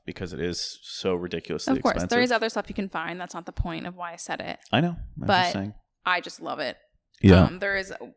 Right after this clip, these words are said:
Speaker 2: plenty of other, like, biker shorts and stuff that are also just as good that I love, like,
Speaker 1: Mm-hmm.
Speaker 2: you know, Aritzia and, like, all,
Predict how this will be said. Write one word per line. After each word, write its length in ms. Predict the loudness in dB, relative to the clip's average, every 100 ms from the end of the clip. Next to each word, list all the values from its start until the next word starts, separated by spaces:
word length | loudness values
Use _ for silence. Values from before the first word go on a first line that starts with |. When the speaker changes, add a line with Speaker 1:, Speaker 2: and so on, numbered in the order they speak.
| _
Speaker 2:
plenty 380 | -10 -6 -4 -4
of 80 | -6
other, 280 | -4 -4 -4
like, 320 | -6 -10 -12 -14
biker 400 | -8 -6 -6 -8
shorts 420 | -6 -8 -8 -12
and 100 | -12
stuff 240 | -8 -8 -6
that 140 | -4
are 160 | -4 -4
also 300 | -6 -6 -6
just 240 | -8 -8 -8
as 80 | -4
good 160 | -2
that 120 | 0
I 80 | -2
love, 320 | 0 0 0 -2
like, 180 | 2 4
Speaker 1:
Mm-hmm. 180 | 4 2
Speaker 2:
you 60 | -2
know, 80 |
Aritzia 680 | -6 -6 -8 -6 -6 -4 -4
and, 120 | -6 -10
like, 180 | -10 -4
all, 320 | 0 0 -2